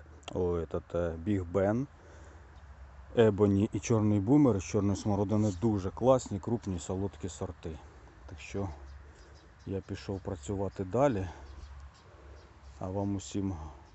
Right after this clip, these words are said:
гарного здоров'я, міцного здоров'я і мирного неба над головою.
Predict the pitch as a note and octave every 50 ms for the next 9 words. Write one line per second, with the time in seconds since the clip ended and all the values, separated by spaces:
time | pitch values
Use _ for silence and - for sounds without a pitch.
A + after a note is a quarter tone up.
0 | - - - B2 G2 G2 G2+ F#2 F#2 F#2 G2 F#2+ F2 F#2+ F#2+ F2+ E2+ - - -
1 | - - - - - - - - - - - - - - - - - - F2+ E2+
2 | E2+ G2+ G2 G2+ A#2+ B2 B2 A#2 G2 E2+ F2 E2+ D2+ - - - - G2+ G2 -
3 | - - A2 G#2 G2 F#2 F#2 F2 E2+ E2+ F#2+ F2+ G2+ A2 A#2 G#2+ F#2 F2 F2 E2+
4 | D#2+ - - - - - - - - - - - _ - - - F#2+ F#2 F#2+ G2
5 | F2+ F#2+ G2 F#2 F#2 G2 G2 F#2 - - - - - F2+ F2 F2 E2 E2+ F2 F2
6 | E2 D2+ - F2 E2+ F2 F2 E2 E2 E2+ E2 E2 E2